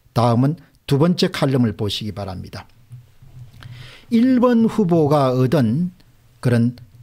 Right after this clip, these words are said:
투표수하고 이 번 후보가 얻은 투표수를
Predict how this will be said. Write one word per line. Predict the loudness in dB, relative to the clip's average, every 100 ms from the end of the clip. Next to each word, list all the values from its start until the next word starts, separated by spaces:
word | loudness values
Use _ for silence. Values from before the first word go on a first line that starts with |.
| -20 -20 _ -20 -20 _ _ _
투표수하고 | -6 0 -2 0 0 0 0 0 0 -4 -4 -2
이 | 0
번 | 2 2
후보가 | 2 2 0
얻은 | 0 0 -2
투표수를 | -6 -4 -4 -2 -2 -2 -2